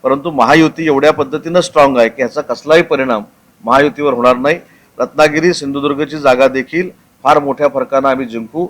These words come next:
हे काल देखील मी सांगितलेलं आहे. आणि म्हणून मला असं वाटतं की सोशल मीडियावर एखादी पोस्ट वैयक्तिक आल्यानंतर ती काय पक्षाची भूमिका असते अशातला भाग नाही. मी शिवसेनेचा उपनेता म्हणून काम करतोय. शिंदे साहेबांनी, अ, तो मतदारसंघ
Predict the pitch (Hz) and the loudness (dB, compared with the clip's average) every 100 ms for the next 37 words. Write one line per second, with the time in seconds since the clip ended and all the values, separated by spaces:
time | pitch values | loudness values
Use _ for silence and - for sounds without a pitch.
0 | _ _ _ 139 - 151 160 151 156 151 | _ _ _ -8 4 4 4 -2 -4 -6
1 | 147 131 131 131 139 165 - _ _ - | -6 -6 -6 -6 -2 -2 -2 _ _ -4
2 | 147 143 175 160 147 160 160 165 131 175 | -2 0 -2 2 4 4 6 2 2 -6
3 | 180 180 131 123 160 156 151 151 160 175 | -8 -10 -8 -4 -4 -2 0 4 6 4
4 | - _ _ _ 135 - 151 165 175 170 | 2 _ _ _ -14 0 0 0 -2 -2
5 | 165 139 135 156 165 180 160 143 147 143 | -2 -2 2 2 0 -2 0 0 0 -4
6 | 160 160 156 165 151 123 151 151 160 135 | -4 -6 -4 -4 -2 -6 -4 -4 -4 -6
7 | 143 143 127 - 107 _ _ _ - - | 0 0 0 -4 -14 _ _ _ -18 -4
8 | 156 151 165 147 127 117 131 _ _ _ | -2 2 4 4 4 -2 -4 _ _ _
9 | _ 147 160 156 160 160 160 151 160 135 | _ -8 -4 0 2 2 -2 2 2 2
10 | 151 151 151 151 165 156 135 131 127 120 | -2 0 0 0 0 0 0 0 -6 -6
11 | 147 127 127 135 135 135 139 151 156 _ | -10 -8 -8 -2 0 0 -2 -6 -10 _
12 | _ _ - 123 123 120 113 _ _ - | _ _ -4 0 2 0 -2 _ _ -4
13 | 160 151 151 151 151 - 147 | 0 0 2 2 2 0 -2